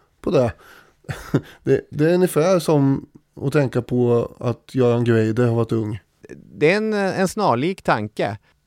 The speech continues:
Speaker 2: Och skivorna, det handlar ju dels om att man i bästa fall kan kränga lite skivor, men det är också fint att ha skivor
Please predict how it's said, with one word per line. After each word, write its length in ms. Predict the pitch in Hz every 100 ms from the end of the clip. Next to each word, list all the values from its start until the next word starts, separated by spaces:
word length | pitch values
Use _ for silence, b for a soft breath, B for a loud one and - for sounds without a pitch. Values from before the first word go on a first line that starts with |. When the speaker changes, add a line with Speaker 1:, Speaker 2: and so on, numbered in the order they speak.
| _
Speaker 2:
Och 140 | -
skivorna, 480 | 165 180 147 160 151
det 120 | - 156
handlar 280 | 170 170
ju 60 | 160
dels 320 | 151 185 190
om 100 | 196
att 160 | 165 -
man 180 | 127 120
i 40 |
bästa 320 | 120 113 131
fall 160 | 117 107
kan 180 | 117 113
kränga 400 | 143 120 123 165
lite 220 | 156 131
skivor, 380 | 135 113 98 107
men 120 | 117
det 60 |
är 40 | 120
också 260 | 120 -
fint 280 | 143 160 131
att 100 | 127
ha 100 | 120
skivor 460 | - 127 107 104